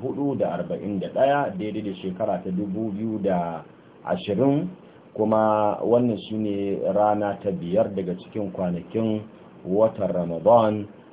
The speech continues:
Allah subhanahu wa ta'ala ya datar da mu da alkhairan da ke cikin wannan wata, ya sanya mu a cikin yantattun bayi, ya yarda da mu, ya ba mu ikon yakice da kuma yarda da yin watsi da kasala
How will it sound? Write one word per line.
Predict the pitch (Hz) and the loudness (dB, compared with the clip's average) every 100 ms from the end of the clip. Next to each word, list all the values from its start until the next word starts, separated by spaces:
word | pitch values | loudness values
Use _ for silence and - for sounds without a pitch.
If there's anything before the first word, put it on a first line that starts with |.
| - | -10
Allah | 98 101 92 - | -4 0 0 0
subhanahu | 92 92 104 101 90 95 95 | -4 -2 -2 0 -2 -2 0
wa | 90 | 0
ta'ala | 95 85 95 92 | -2 -2 0 2
ya | 85 | 0
datar | 101 120 120 127 95 | 2 0 2 -2 0
da | 95 | 0
mu | 95 95 | 2 0
da | 90 67 | 0 -2
alkhairan | 80 - 92 95 98 | -6 -4 -2 -2 -2
da | 90 | -2
ke | - 82 | -4 -10
cikin | - - 95 | -12 -8 -4
wannan | 95 95 85 | -2 0 0
wata, | 95 143 135 123 120 - - - | 2 2 4 0 -4 -18 -20 -18
ya | - | -4
sanya | 151 120 107 | 0 2 0
mu | 107 | 0
a | 82 - | -2 -4
cikin | - 101 92 | -8 -10 -6
yantattun | 98 92 90 90 - 101 95 | -6 -6 -8 -12 -10 -6 0
bayi, | 98 98 101 101 | 0 0 -4 -4
ya | 92 85 | -4 -4
yarda | 76 76 90 | -6 -2 -2
da | 82 | 0
mu, | 104 151 156 - - - | 2 2 2 -10 -20 -10
ya | 85 | -2
ba | 98 107 | 2 2
mu | 98 90 | 0 -4
ikon | 139 143 139 120 95 78 - - - | -2 -2 0 -2 -2 -4 -14 -20 -8
yakice | 98 117 117 - 92 - 85 - - | 0 2 2 0 -12 -8 -10 -8 -8
da | 85 | -8
kuma | - 107 107 | -6 -4 0
yarda | 107 113 110 95 90 - | 2 2 2 0 -2 -2
da | 87 | -4
yin | 90 110 110 | -2 0 0
watsi | 92 87 87 107 110 | 0 0 -2 -4 -2
da | 92 | -2
kasala | 90 92 - 110 120 101 | -2 -6 -2 4 6 4